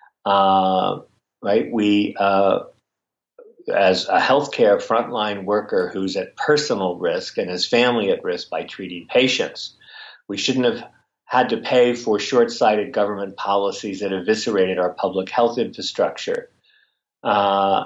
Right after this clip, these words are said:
and of course, uh, social order relies on reciprocity. Imposing outside burdens on one group without sacrifice from others is unfair. Doctors and nurses and other healthcare workers may be heroes in this pandemic, but we will not be martyrs.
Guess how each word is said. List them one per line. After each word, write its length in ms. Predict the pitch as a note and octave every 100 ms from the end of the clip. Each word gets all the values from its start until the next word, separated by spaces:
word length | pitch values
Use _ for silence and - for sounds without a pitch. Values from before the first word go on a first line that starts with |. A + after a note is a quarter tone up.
| -
and 140 | A2+
of 160 | G#2 G#2
course, 340 | - A#2 A#2
uh, 460 | - G#2 G2 G2 -
social 400 | - B2 A#2+ C3+
order 340 | B2 A#2 A#2
relies 540 | G#2+ G#2 G2 G2 G2 G#2
on 140 | F#2+
reciprocity. 1080 | G2 F#3+ - - A#2 A#2 B2 B2 F2 F2 -
Imposing 540 | F#2+ - G#2+ A2 G#2+
outside 580 | G2+ G#2 - A2 G2+ F#2
burdens 360 | G#2 G2+ G2 F#2
on 180 | F#2+ F#2+
one 260 | G#2+ B2
group 280 | A2 G#2 F#2+
without 320 | G#2 G2 G2
sacrifice 720 | - G2 - G2 - F2+ F#2
from 220 | - F#2+ -
others 400 | B2+ A#2 G2 F#2
is 140 | F2+
unfair. 600 | F#2+ F#2 - B2+ F#2+ E2+ _ _ _ _
Doctors 440 | A2 G#2+ - A#2 A2+
and 120 | G2+
nurses 440 | G#2+ G#2+ - F#2+
and 80 | G2+
other 180 | G2 F#2+
healthcare 460 | A2+ A2+ - A2 G2
workers 520 | G2 F#2+ G2 F2+ -
may 220 | F#2+ F#2
be 180 | F#2 F#2
heroes 480 | - B2 G#2+ G2+ G#2+
in 140 | F#2+
this 180 | F2+ -
pandemic, 720 | - F2 F2 B2 A#2+ G2+ E2
but 160 | G2 F#2
we 100 | G2
will 240 | F#2 G2+
not 320 | F#2+ F#2 F2 -
be 140 | E2+
martyrs. 640 | E2 D2+ D2 D2+ - -